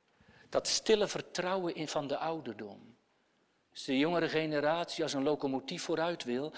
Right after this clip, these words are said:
stelt de oudere generatie vragen. Zult u dat doen? Nee, niet alleen zeggen dat alles naar het oude moet of weet ik het wat. In gesprek vragen stellen,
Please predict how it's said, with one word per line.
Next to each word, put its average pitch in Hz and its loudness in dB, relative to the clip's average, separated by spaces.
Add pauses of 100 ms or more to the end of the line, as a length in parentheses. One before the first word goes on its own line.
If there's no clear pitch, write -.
(240)
stelt - 2
de - 2
oudere 175 4
generatie 156 0
vragen. 123 -2
Zult 160 0
u 180 2
dat 151 -2
doen? 151 0 (1120)
Nee, 123 -2
niet 196 2
alleen 180 6
zeggen 170 0
dat 170 0
alles 170 4
naar 147 4
het 269 0
oude 180 4
moet 175 2
of 143 -2
weet 127 -2
ik 175 2
het 165 -6
wat. 175 -4 (380)
In 165 -2
gesprek 202 0
vragen 170 2
stellen, 151 -8